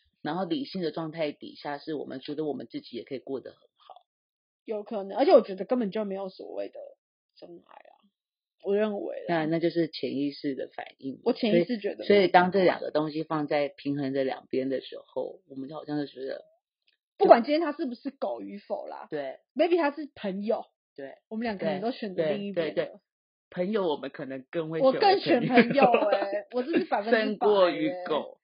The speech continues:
Speaker 2: 可是我觉得很多人不会跟我们一样选择，
Speaker 1: 对。
Speaker 2: 一定会选择是真爱的。
Speaker 1: 对，对。对不对？
Speaker 2: 欸，我真的没办法，假设我们今天，那我们换个题目好了，你的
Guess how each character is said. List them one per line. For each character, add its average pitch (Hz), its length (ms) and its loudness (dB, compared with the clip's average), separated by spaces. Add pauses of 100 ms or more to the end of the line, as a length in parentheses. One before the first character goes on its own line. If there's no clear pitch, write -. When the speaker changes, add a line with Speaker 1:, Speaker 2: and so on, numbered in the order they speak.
(360)
Speaker 2:
可 339 80 -2
是 453 120 4
我 370 40 4
觉 277 80 2
得 - 20 4
很 233 120 0
多 302 120 0
人 240 140 -2
不 202 120 -10
会 254 140 -2
跟 240 180 -6
我 226 60 -8
们 190 160 -16
一 180 60 -12
样 208 200 -10
选 - 160 -18 (160)
择， 196 80 -6
Speaker 1:
对。 165 220 -4
Speaker 2:
一 247 40 -8
定 294 180 -4
会 302 100 -2
选 190 220 -8
择 185 160 -8
是 180 120 -2
真 196 200 -8
爱 196 280 -14
的。 - 160 -20
Speaker 1:
对， 170 100 -2
对。 151 180 -6 (480)
对 214 120 2
不 185 80 2
对？ 190 140 6
Speaker 2:
欸， 320 120 10
我 285 40 12
真 - 80 6
的 480 220 0
没 269 120 0
办 370 160 -4
法， 202 120 -8
假 247 160 -2
设 440 100 -4
我 320 60 4
们 220 120 -6
今 247 100 -8
天， 302 40 -6
那 359 80 -2
我 247 60 0
们 220 100 -6
换 269 180 -6
个 226 60 -6
题 208 260 -14
目 220 200 -10
好 208 140 -12
了， 190 120 -12
你 240 160 -4
的 240 300 2